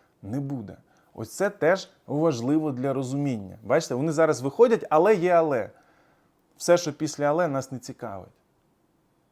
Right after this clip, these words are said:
Бо якщо нас буде цікавити, що після але, значить все, що перед але, неправда.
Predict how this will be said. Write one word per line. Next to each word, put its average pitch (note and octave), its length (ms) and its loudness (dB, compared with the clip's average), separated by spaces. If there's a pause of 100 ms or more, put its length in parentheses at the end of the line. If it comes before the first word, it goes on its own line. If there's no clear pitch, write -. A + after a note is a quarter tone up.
(220)
Бо B2+ 160 0
якщо D#3 300 2
нас D#3+ 160 2
буде D3 220 0
цікавити, D3+ 540 6
що C#3 200 -2
після C#3 520 -2
але, D#3+ 260 4
значить C#3 340 -4
все, C#3+ 180 -2
що A#2+ 140 -6
перед D3 420 4
але, C#3 240 2
неправда. A#2 680 -6